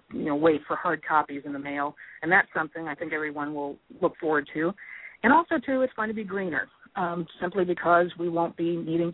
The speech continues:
to, uh, ask people to print lengthy applications. So I think that's going to be a, a great thing overall and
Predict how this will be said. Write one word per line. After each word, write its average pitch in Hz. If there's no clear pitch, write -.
to, 160
uh, 156
ask 170
people 180
to 170
print -
lengthy 147
applications. -
So 156
I 247
think 277
that's 226
going 208
to 185
be 196
a, 165
a 151
great 233
thing 208
overall 196
and 165